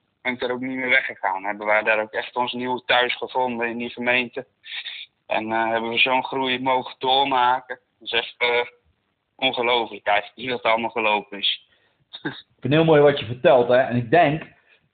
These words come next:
Speaker 2: eh, dat, eh, de podcast, ik probeer ook veel mensen te bereiken die gewoon, ja, mooi vinden om verhalen te horen dat er meer is tussen hemel en aarde, hè.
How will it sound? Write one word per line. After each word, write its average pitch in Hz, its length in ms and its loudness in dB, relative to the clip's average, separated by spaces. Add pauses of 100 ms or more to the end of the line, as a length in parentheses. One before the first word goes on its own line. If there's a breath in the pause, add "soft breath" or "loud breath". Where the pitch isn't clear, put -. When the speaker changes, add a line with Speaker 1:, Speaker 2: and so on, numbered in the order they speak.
(120)
Speaker 2:
eh, 117 680 6
dat, 131 240 4
eh, 113 160 6
de 110 140 -2
podcast, 147 640 2
ik 131 140 -6
probeer 139 240 6
ook 143 180 4
veel 160 140 4
mensen 151 340 2
te 156 80 -2
bereiken 147 500 4
die 143 120 0
gewoon, 143 540 4 (260 soft breath)
ja, - 320 2 (260)
mooi 180 680 4
vinden 180 300 4
om 156 140 2
verhalen 160 600 4
te 151 60 0
horen 156 360 6
dat 143 140 4
er 143 100 6
meer 156 300 6
is 123 140 0
tussen 120 260 0
hemel 107 320 6
en 104 160 0
aarde, 92 340 4
hè. 151 160 6